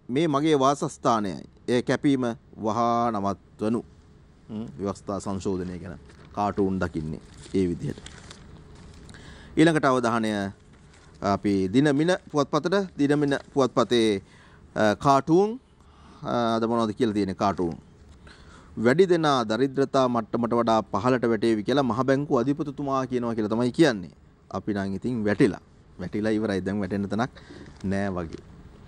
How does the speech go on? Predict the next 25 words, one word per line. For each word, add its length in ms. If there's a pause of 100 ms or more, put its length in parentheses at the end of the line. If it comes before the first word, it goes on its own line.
(500)
දිවයින 340
පුවත්පතරයි 520
දැන් 200
අවධානය. 480 (580)
Facebook 500 (140)
කාටුනය. 560 (800)
සහන 460
අයවැයෙන් 540
රජයේ 320
සේවකින්ගේ 640
පඩි 260
වැඩි 200
කරනවලු, 680 (300)
බදුත් 400
වැඩි 220
කරනවලු. 480 (960)
ඕකට 360
තමා 280
බං 200
කියන්නේ 400
එහෙන් 240
දීලා 260
මෙහෙන් 380
ගන්නවා 400
කියලා. 300